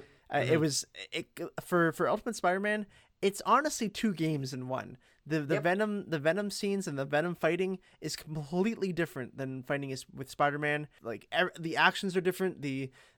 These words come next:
Speaker 1: the, you're always fighting at night, which was always, I think, a cool thing. You know, Spider-Man's
Speaker 2: And in the
Speaker 1: during the day
Speaker 2: rain.
Speaker 1: and, uh,
Speaker 2: Yeah.
Speaker 1: Venom at night or in the rain.
Speaker 2: Mm-hmm. Yeah, so, like, us millennials, or however you wanna call us, uh,
Speaker 1: <laughs>
Speaker 2: we didn't have a huge introduction to Venom yet because, like you said, Mike, he was in the games, but he was always, like, a player too.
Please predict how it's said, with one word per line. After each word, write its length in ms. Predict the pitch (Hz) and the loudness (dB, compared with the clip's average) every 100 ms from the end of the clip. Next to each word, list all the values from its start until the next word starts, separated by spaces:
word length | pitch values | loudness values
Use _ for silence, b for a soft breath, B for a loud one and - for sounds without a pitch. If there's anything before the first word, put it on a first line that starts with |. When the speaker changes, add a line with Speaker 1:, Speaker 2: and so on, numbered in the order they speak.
| - | -2
Speaker 1:
the, 360 | 131 120 117 - | 0 0 -2 -2
you're 240 | 151 147 | 0 4
always 220 | 147 147 | 6 4
fighting 280 | - 156 135 | 0 -2 0
at 80 | 110 | -2
night, 460 | 107 127 208 - - | -2 -4 -4 -6 -10
which 220 | - 135 147 | -10 -8 -4
was 100 | 143 | -2
always, 240 | 143 135 - | -2 -2 -4
I 160 | 131 | -4
think, 180 | 135 131 | -4 -6
a 80 | 131 | -8
cool 300 | - 156 151 | -2 2 2
thing. 260 | 151 151 | 0 -2
You 80 | 156 | -2
know, 80 | 127 | -4
Spider-Man's 400 | 131 147 143 143 | 0 2 2 2
Speaker 2:
And 100 | 110 | 2
in 60 | 104 | 4
the 60 | |
Speaker 1:
during 160 | 107 110 | 4 4
the 60 | |
day 80 | 127 | 4
Speaker 2:
rain. 80 | 143 131 | 2 -2
Speaker 1:
and, 220 | 127 135 | -6 -4
uh, 280 | 120 117 120 | -4 -2 -4
Speaker 2:
Yeah. 180 | 104 101 | -4 -2
Speaker 1:
Venom 180 | 135 131 | -4 -4
at 80 | 104 | -4
night 240 | 127 131 | -4 -4
or 80 | 101 | -4
in 60 | 131 | -6
the 100 | 120 | -4
rain. 320 | 117 139 151 _ b b b b | -4 -6 -8 _ b b b b
Speaker 2:
Mm-hmm. 300 | 104 110 107 - - | -8 -6 -8 -6 4
Yeah, 120 | 196 | 6
so, 180 | - 175 | 8 8
like, 220 | 165 143 - - | 8 4 0 4
us 160 | 185 | 6
millennials, 580 | 208 156 151 120 117 - | 6 6 6 6 4 4
or 320 | 117 113 113 - - _ - | 4 4 4 -2 -20 _ -18
however 300 | - 143 135 | 4 6 8
you 80 | 131 | 4
wanna 120 | 117 | 2
call 220 | - 98 | 2 2
us, 220 | 104 - - | 2 -2 -2
uh, 160 | 117 190 | 6 8
Speaker 1:
<laughs> 40 | |
Speaker 2:
we 60 | 165 | 8
didn't 180 | 269 214 | 6 6
have 200 | 175 160 | 6 6
a 40 | |
huge 520 | - 170 160 139 - - | 4 4 6 4 0 -4
introduction 480 | 160 165 139 - 120 | 2 6 6 6 0
to 100 | 110 | 2
Venom 260 | 113 98 | 2 2
yet 240 | 87 65 - | -2 -6 -6
because, 460 | 139 143 127 123 | 0 4 6 6
like 160 | 143 147 | 4 2
you 60 | 151 | 4
said, 240 | 143 127 | 6 6
Mike, 180 | 123 123 | 4 2
he 140 | 156 | 2
was 100 | 143 | 4
in 80 | 170 | 4
the 80 | 151 | 4
games, 300 | 139 135 131 | 2 0 0
but 100 | 127 | 0
he 80 | 123 | 0
was 140 | 120 | 2
always, 180 | 117 117 | 2 2
like, 140 | 113 | 0
a 20 | |
player 300 | 110 123 104 | 0 0 2
too. 440 | 101 - 113 101 | 0 2 2 2